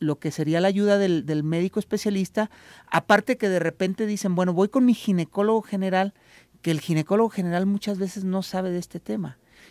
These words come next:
Y entonces eso hace que se retrasen los diagnósticos y podemos tener retrasos de diagnósticos de tres, cuatro o hasta cinco años,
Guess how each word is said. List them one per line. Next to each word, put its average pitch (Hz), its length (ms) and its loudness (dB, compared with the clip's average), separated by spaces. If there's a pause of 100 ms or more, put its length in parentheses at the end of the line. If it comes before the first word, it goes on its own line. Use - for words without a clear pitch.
Y 175 100 -4
entonces 190 460 -2
eso 208 340 2
hace 208 220 4
que 185 120 -2
se 160 140 -4
retrasen 185 520 0
los 233 100 2
diagnósticos 202 540 -2
y 180 40 -4
podemos 165 260 -2
tener 196 200 -2
retrasos 196 300 -2
de 208 80 0
diagnósticos 170 720 -2 (380)
de 156 80 2
tres, 175 320 4
cuatro 190 340 4
o 170 80 6
hasta 147 220 -6
cinco 226 400 4
años, 208 400 2